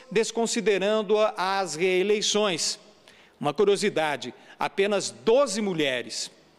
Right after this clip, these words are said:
E agora, a comunidade se prepara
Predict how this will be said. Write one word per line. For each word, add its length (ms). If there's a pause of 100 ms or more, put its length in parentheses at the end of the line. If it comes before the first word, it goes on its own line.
(100)
E 100
agora, 520 (440)
a 60
comunidade 760
se 140
prepara 640